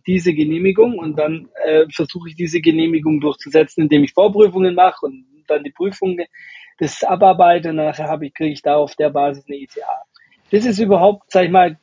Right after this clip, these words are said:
gar nicht so das Problem. Das Problem ist diese Anerkenntnis der schon geleisteten Prüfungen zum Beispiel.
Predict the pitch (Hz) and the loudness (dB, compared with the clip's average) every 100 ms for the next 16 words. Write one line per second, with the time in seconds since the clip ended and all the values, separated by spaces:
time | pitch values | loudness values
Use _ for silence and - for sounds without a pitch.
0 | - 165 185 196 - - 190 190 175 - | 0 2 4 2 -4 -4 -2 -2 -4 -8
1 | 160 190 180 127 _ _ _ _ _ _ | -4 -2 -2 -6 _ _ _ _ _ _
2 | _ _ - - 165 185 226 220 - 170 | _ _ -8 -2 2 4 4 2 0 -6
3 | 185 190 233 254 196 175 170 151 156 - | -4 -2 -2 -2 -2 -4 -6 -6 -10 -6
4 | 170 156 175 165 156 160 269 - - 175 | -4 -4 -4 -4 -2 0 0 -4 -12 -14
5 | 147 147 - 139 131 131 123 127 - 135 | -10 -12 -10 -10 -10 -10 -8 -8 -8 -10